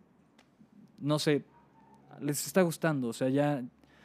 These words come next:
confío en que tenemos algo que, que vale la pena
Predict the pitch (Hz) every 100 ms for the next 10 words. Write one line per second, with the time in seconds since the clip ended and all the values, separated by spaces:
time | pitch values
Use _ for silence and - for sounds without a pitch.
0 | - - _ _ _ _ 147 143 175 190
1 | 190 185 147 139 123 131 147 147 143 135
2 | 123 113 95 85 - _ _ _ _ _
3 | - 131 131 139 127 - 120 131 202